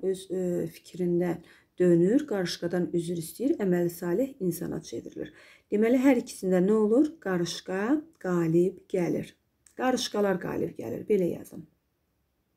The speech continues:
Dördüncü fikir. Biz oxşar cəhətləri yazırıq, ha, uşaqlar, hələ ki, buranı işləyirik.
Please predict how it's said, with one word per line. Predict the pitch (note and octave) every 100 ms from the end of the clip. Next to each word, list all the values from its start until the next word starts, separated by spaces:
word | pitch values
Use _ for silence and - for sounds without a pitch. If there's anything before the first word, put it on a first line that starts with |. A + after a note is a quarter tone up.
| _ _ _ _ - - _ _ -
Dördüncü | C4 C#4 - G#3+ G#3+
fikir. | G#3+ - - G3 F#3+ F#3+ _ _ _ _ _ -
Biz | G#3+
oxşar | A#3+ - C4+ B3+
cəhətləri | F#3 E3+ E3+ D#3+ F#3+
yazırıq, | F#3+ E3 F3 F3+
ha, | G#3 C4
uşaqlar, | - G3+ F3+ D#3+
hələ | G#3+ A3+ -
ki, | A3
buranı | G3+ F3+ F3+
işləyirik. | - - E3+ D#3+ -